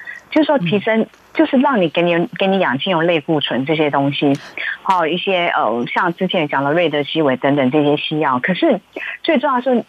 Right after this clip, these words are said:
Speaker 1: 你自己，因为有些人得到他严-，症状很轻，可是有人症状很严重，所以这跟你的免疫力会有一些些的关系。所以我们那时候办了非常非常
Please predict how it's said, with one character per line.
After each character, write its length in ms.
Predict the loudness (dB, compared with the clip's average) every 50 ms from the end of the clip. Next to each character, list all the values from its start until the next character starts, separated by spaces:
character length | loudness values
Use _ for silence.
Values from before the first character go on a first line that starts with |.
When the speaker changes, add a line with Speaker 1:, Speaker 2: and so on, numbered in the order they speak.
| _ -2
Speaker 1:
你 200 | 0 2 2 2
自 200 | 2 0 0 0
己， 120 | 2 0
因 220 | -2 2 2 2 2
为 100 | 2 0
有 120 | 2 0 2
些 100 | 2 2
人 140 | 2 2 2
得 140 | 0 0
到 120 | 0 0 -2
他 200 | 0 0 -2 -2 -4 -18 _ _ _ _ -12 -10 -6
严-， 320 | -2 0 0 0 0 -2 -6 _ -4
症 180 | -2 0 0 2
状 200 | 2 0 0 0
很 180 | -2 -4 -4
轻， 220 | -4 -4 -4 -4 -2
可 80 | -2
是 80 | 0 0
有 160 | 0 -2 -2 -4
人 140 | -6 -4
症 160 | -2 -2 -2 0
状 100 | -2 -2
很 220 | -2 -4 -4 -4
严 180 | -6 -6 -6 -4
重， 220 | -2 -2 -2 -4 -4 -10 -12 -12 -12 -10
所 140 | -2 0 0
以 40 | 2
这 80 | 2 2
跟 240 | 2 2 0 0 -2 _ _ -20 -20 _ _ -20 -20 -20 -20 -14 -2
你 120 | 2 2 4
的 40 |
免 240 | 4 4 2 2 2
疫 60 | 0
力 100 | 0 0
会 140 | 0 0 0
有 100 | 0 0
一 60 | 0
些 160 | 0 0 -2 0
些 140 | 0 0
的 80 | -2 -2
关 300 | 0 0 0 2 2 0
系。 340 | -2 -2 -4 -2 -2 -2 -2 -4 -8 -8 -8 -10 -6
所 120 | -2 0 0
以 40 |
我 100 | 2 0
们 160 | 0 -2 -2 0
那 140 | 0 -2
时 80 | 0 0
候 100 | 0 -2
办 240 | 0 0 -2 0 0
了 80 | -2
非 100 | -2 -2
常 140 | -2 -2 -2
非 80 | -2 -2
常 180 | -2 -2 -4